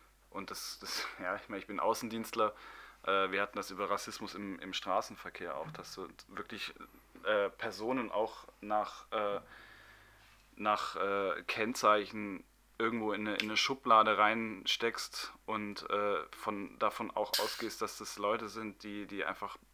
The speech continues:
scheiße fahren oder falsch fahren oder in deinen Augen falsch fahren. Und ich glaub, dieses Schubladenverhalten ist einfach generell, ähm, wir sind, wir sind, glaub ich, so gestrickt irgendwo und ich glaube, das ist halt etwas, was du nem-, was du den Menschen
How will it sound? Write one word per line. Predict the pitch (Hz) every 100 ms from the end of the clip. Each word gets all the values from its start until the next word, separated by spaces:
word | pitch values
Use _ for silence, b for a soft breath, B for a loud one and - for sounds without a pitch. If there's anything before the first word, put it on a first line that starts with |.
| -
scheiße | - - 113 107 -
fahren | - 107 110
oder | 101 98
falsch | - 113 107 -
fahren | 104 107 101
oder | 92
in | 95
deinen | 110 135
Augen | 95 95 95
falsch | - 98 -
fahren. | 101 - B B B B
Und | 95
ich | 92
glaub, | 110 98
dieses | 98 101 -
Schubladenverhalten | 131 120 113 107 107 107 104 117 110
ist | 92 -
einfach | 92 90 -
generell, | 92 90 95 104 104 B B B B B B -
ähm, | 98 92 87 85 85 - _ _ - _ _ _ _ - B B -
wir | 95
sind, | 101 135 - -
wir | 107
sind, | 107 123 -
glaub | 117 113
ich, | 110
so | 113 107
gestrickt | 110 - - 147 -
irgendwo | 95 98 95 98
und | 101
ich | -
glaube, | 104 107 110
das | 107
ist | 113 -
halt | 117 101 107
etwas, | 101 113 -
was | 110 -
du | 113
nem-, | 104 104 104 82 90
was | 107 -
du | 110
den | 107 107
Menschen | 110 - 113 113 107